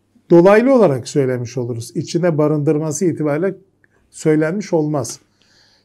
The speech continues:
Şimdi burada neyi tercih edildi? Dikkat edin. Allah lafzı tercih edildi. Elhamdü kime mahsustur? Hamd lillahi. Allah'a mahsustur. Dolayısıyla bu Allah lafzı-i celalinde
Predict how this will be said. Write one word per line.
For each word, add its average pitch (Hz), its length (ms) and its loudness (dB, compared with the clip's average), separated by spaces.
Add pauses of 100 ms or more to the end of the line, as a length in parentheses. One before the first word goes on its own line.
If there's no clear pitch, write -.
Şimdi 247 500 0 (120)
burada 196 460 2
neyi 220 260 2
tercih 185 340 0
edildi? 135 320 -2
Dikkat 165 320 0
edin. 190 400 -2 (180)
Allah 180 380 0
lafzı 156 360 -4
tercih 127 340 -4
edildi. 120 280 -8 (140)
Elhamdü 170 640 0
kime 175 220 -2
mahsustur? 151 600 -4
Hamd 196 360 -4 (460)
lillahi. 147 760 -2 (300)
Allah'a 151 360 0
mahsustur. 139 720 -4 (640)
Dolayısıyla 190 760 4
bu 196 200 4
Allah 196 400 2
lafzı-i 202 460 2
celalinde 165 840 2